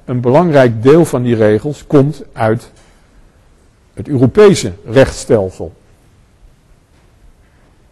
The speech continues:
Ik vind het belangrijk dat u zich realiseert dat u in twee rechtsstelsels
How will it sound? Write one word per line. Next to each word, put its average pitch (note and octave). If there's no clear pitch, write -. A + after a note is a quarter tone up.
Ik C#3+
vind F#3
het C#3+
belangrijk D3
dat D#3
u D3
zich C#3
realiseert C#3
dat C3
u C3
in B2
twee F3
rechtsstelsels A2+